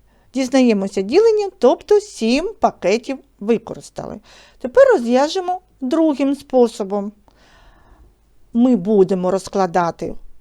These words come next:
пакети кожні яблука. Спочатку зелені дванадцять кілограмів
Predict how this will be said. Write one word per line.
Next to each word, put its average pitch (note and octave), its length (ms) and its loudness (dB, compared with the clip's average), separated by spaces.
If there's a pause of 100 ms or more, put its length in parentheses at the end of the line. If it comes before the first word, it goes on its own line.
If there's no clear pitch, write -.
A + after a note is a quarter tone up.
(140)
пакети - 600 2 (1700)
кожні E4 520 4 (140)
яблука. A#3 580 0
Спочатку - 760 -4
зелені B3 920 2
дванадцять G#3 680 0
кілограмів A#3 760 -2